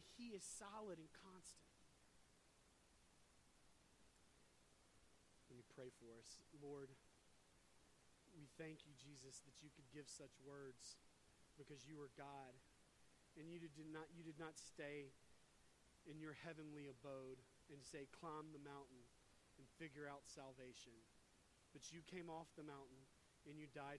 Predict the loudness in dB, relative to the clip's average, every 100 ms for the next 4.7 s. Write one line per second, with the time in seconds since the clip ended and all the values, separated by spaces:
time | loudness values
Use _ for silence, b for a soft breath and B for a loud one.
0 | 2 -2 0 -2 -4 -6 -6 -2 0 2
1 | 0 -2 -4 -2 -2 -2 -6 -12 -14 B
2 | B B 6 8 8 8 8 6 6 4
3 | 4 4 2 2 4 4 4 2 2 0
4 | 0 -2 -2 -2 0 2